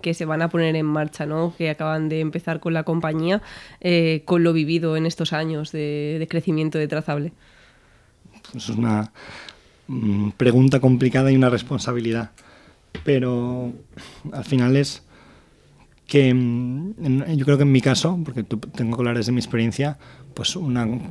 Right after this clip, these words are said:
Speaker 2: cosa muy importante que nos ha ayudado y nos ayuda es la resiliencia o el, o la perseverancia o el... Va a haber momentos buenos, momentos malos, el con frialdad, ¿vale? Porque tampoco hace fa-, hay que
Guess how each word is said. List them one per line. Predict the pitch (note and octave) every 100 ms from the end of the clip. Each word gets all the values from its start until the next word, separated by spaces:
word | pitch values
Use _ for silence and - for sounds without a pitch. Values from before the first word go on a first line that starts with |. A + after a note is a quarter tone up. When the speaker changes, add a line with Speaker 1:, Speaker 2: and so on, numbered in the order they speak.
| -
Speaker 2:
cosa | A#2+ B2+
muy | B2+
importante | B2 A2+ A2+ A#2+ A#2+ A#2
que | A#2+
nos | A#2+ A2+ -
ha | A#2
ayudado | A2+ A#2
y | A#2
nos | A2+
ayuda | A#2 A#2+
es | A#2
la | B2
resiliencia | A#2 A#2+ A#2 A2+ A2 B2
o | A#2
el, | A2+
o | A#2
la | A2+ G#2+
perseverancia | G2+ - A2 G#2+ G#2 C3 B2
o | A2
el... | A2 G#2+ - - - - - - - - - - - _ - - - C3+
Va | C3 A2
a | A2+
haber | A#2+
momentos | A#2+ A#2 A#2+ G#2+
buenos, | B2 B2
momentos | A#2+ A#2 A#2 A#2+
malos, | A#2+ B2 C#3 F3+ - - _
el | D#3 A#2+ A#2 A#2+
con | - A2+
frialdad, | - B2 A#2 G#2+ A2 C#3+ G3 -
¿vale? | A#2+ B2+
Porque | C#3 C#3
tampoco | A2+ F#2+ G#2+ A2+
hace | A2 A2
fa-, | A#2+ C#3 D3+ -
hay | D3+
que | A2 A2 G#2+ G#2+